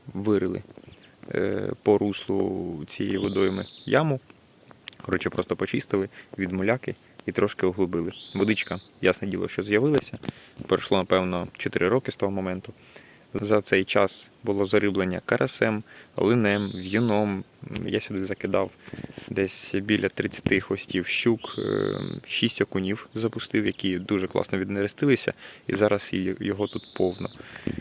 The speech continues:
Ось, на-, щодо щуки, м, вона також віднерестилася, але люди як дізналися, що тут є щука, а це для них наче якісь, е, лососові види,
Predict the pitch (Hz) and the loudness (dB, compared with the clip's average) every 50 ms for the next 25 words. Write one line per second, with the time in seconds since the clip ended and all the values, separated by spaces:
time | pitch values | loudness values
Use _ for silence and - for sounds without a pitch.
0 | - - - - 104 107 - - - - 104 - - - 110 - - 120 113 113 | -4 -2 2 2 2 4 2 2 0 2 2 2 2 0 0 0 -2 0 0 0
1 | 107 - - 135 143 139 - 110 101 98 95 92 - - - - 98 95 101 107 | 0 0 0 -2 -2 -2 -2 -2 0 0 0 -2 -4 -6 -8 -8 -8 -6 -6 -6
2 | 104 104 101 101 98 98 - - - - - - _ _ - - - - - - | -6 -6 -6 -6 -6 -6 -8 -8 -6 -6 -8 -8 _ _ -20 -20 -20 -20 -16 -6
3 | - 101 104 113 107 107 104 - 101 - - 98 107 104 107 107 - - 147 139 | -2 0 0 2 2 2 2 0 0 0 0 0 2 2 2 0 0 -2 -2 -2
4 | 113 - - 98 95 98 101 98 90 - - - - - - - 107 104 107 98 | -2 -2 -2 0 2 4 4 2 2 0 -6 -10 -10 -10 -6 0 2 4 4 6
5 | 98 95 92 90 90 - - - - - - - - - - - - 113 113 107 | 6 4 4 2 0 -2 -8 -14 -16 -8 -4 -4 -4 -4 -6 -2 2 4 4 4
6 | 110 92 90 90 90 - - - - - - 110 - - 92 - - - - 160 | 4 4 2 2 0 0 -2 -2 -2 -2 -2 -2 0 0 -2 -2 0 0 -2 0
7 | - - 135 117 - - - - - - 107 98 98 98 98 95 95 - - 98 | 0 0 -2 -2 -4 -6 -8 -2 0 0 2 2 2 0 2 2 0 0 -2 -2
8 | 95 95 - - - 95 92 92 95 98 - 92 - - 95 95 92 90 - - | -2 -2 0 2 2 2 2 2 0 -2 -2 -2 0 2 2 4 4 2 0 -4
9 | - - - - - - - - - - - 95 101 - - 95 - - 98 95 | -8 -10 -8 -6 -4 -2 -2 -2 -2 0 2 0 2 2 0 -2 0 0 0 0
10 | 98 95 104 123 131 123 104 | 2 2 4 4 2 2 0